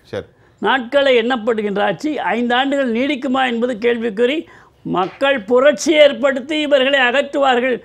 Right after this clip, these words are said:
Speaker 2: என்ற அளவிலே இவர்கள் போய் கொண்டிருக்கிறார்கள்.
Speaker 1: சரி, பொன்வில்சன் சார், கொஞ்சம்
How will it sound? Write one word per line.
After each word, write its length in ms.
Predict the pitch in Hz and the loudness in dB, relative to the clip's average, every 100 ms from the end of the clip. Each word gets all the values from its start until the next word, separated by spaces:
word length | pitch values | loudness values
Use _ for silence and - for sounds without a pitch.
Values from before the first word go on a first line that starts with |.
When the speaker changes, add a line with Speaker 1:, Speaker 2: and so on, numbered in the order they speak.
| - - | -14 -12
Speaker 2:
என்ற 300 | - 226 226 | -4 0 2
அளவிலே 320 | 240 285 285 294 | 2 4 6 6
இவர்கள் 320 | 269 226 220 | 4 2 0
போய் 240 | 226 226 | 2 2
கொண்டிருக்கிறார்கள். 720 | 220 214 202 170 175 135 160 175 | 0 -2 -2 -2 -4 -4 -8 -10
Speaker 1:
சரி, 220 | - 120 - _ _ _ _ | -8 -8 -8 _ _ _ _
பொன்வில்சன் 460 | 127 156 139 143 | -6 -4 -6 -6
சார், 140 | 120 - _ _ _ _ - - | -8 -8 _ _ _ _ -18 -10
கொஞ்சம் 380 | 120 127 135 | -8 -6 -8